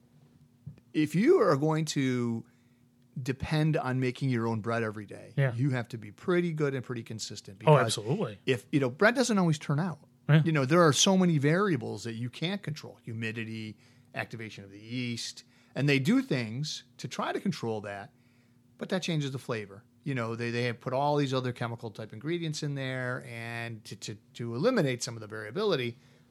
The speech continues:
Speaker 1: and then they ruin some of the quality.
Speaker 2: Right.
Speaker 1: So it's hard. And then, you know, to have, you know, we used to do three, maybe four different types of bread every day. And on occasion, you know, at the,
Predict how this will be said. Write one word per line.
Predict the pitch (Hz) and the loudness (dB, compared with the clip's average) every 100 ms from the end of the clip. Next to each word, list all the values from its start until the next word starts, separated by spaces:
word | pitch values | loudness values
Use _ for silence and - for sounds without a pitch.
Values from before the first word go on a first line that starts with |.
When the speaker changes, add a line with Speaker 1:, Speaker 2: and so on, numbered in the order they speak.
| _ _ | _ _
Speaker 1:
and | 165 | -8
then | 147 139 | -6 -4
they | 123 | -4
ruin | 113 110 107 | -6 -6 -8
some | - 104 | -10 -12
of | 98 | -14
the | 101 _ _ - - _ _ | -18 _ _ -20 -20 _ _
quality. | - 123 101 98 - - | -8 -6 -6 -10 -14 2
Speaker 2:
Right. | 147 165 127 - - - - - - | 6 6 4 -4 -14 -20 -20 -20 -6
Speaker 1:
So | - 135 | 4 6
it's | 131 | 6
hard. | - 190 147 127 | 4 6 6 6
And | 127 | 2
then, | 127 | 2
you | 135 | 0
know, | 110 | 0
to | 117 | 2
have, | 123 110 107 _ 131 - - - - | 2 2 -4 _ -18 -18 -20 -20 -10
you | 139 123 131 123 | -2 -2 -2 -4
know, | 110 | -4
we | 117 | -4
used | 135 - | -6 -8
to | |
do | 107 110 101 | -8 -10 -10
three, | - 131 135 131 127 | -8 -6 -4 -4 -6
maybe | 131 123 127 127 | -4 -2 -2 -2
four | - 120 123 123 | 0 2 2 2
different | 123 127 | -2 -4
types | 131 120 | -4 -4
of | 110 | -4
bread | 117 110 | -4 -4
every | 107 107 | -4 -4
day. | 107 175 151 107 117 _ _ _ _ - - - | -2 0 2 0 -6 _ _ _ _ -20 -20 -8
And | 117 120 - | -4 -2 0
on | 131 151 | 2 2
occasion, | 170 214 226 165 147 | 4 4 6 4 4
you | 143 | 4
know, | 131 127 127 127 | 2 2 2 0
at | 120 | -2
the, | 131 139 | -4 -4